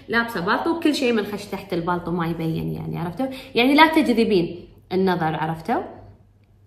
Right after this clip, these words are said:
فيا الحين وصلنا يوم الثلاثاء. يوم الثلاثاء ابي البس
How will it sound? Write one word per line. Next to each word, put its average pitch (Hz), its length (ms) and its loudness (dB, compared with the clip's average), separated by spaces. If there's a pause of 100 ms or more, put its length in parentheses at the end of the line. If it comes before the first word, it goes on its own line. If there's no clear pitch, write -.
(720)
فيا 247 760 2
الحين 302 380 2
وصلنا 311 380 0
يوم 311 440 2 (640)
الثلاثاء. 233 880 -2 (1500)
يوم 269 280 -2
الثلاثاء 320 720 -4
ابي 269 380 -6
البس 302 360 -4